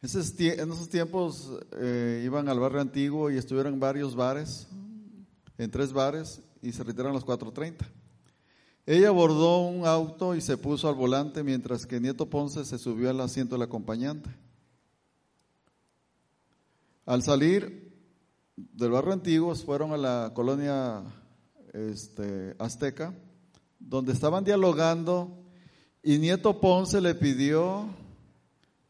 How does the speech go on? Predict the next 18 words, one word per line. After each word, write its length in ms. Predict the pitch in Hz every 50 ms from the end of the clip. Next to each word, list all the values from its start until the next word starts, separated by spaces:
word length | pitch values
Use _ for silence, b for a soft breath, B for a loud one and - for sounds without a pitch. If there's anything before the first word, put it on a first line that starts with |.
| _ -
que 140 | 135 135
regresaran, 760 | 131 143 147 147 147 131 - 185 196 208 208 185 165 147 139 - - b b b b b _ -
pero 180 | - 135 139 139
la 160 | 139 143 147
mujer 760 | 165 214 226 208 - 233 220 208 202 202 202 202 202 185 180
le 160 | 160 156 151
dijo, 360 | 147 165 170 170 202 180 160
"No, 500 | 151 143 147 170 196 226 226 220 - B B B B B _ -
porque 240 | - 139 135 127 160
ya 80 | 175
tengo 240 | 180 196 190 190 196
una 260 | 190 185 180 170 180
pareja 640 | - 147 143 156 190 226 233 226 - 254 240 233 240 -
y 140 | - 151 147
mi 120 | 139 139 139
intención 420 | 123 - 139 127 156 165 160 170
era 260 | 196 226 262 302 269 - - - - b b b b b b _ -
divorciarse". 840 | - 101 113 113 107 101 101 - - - 92 76 76 - - -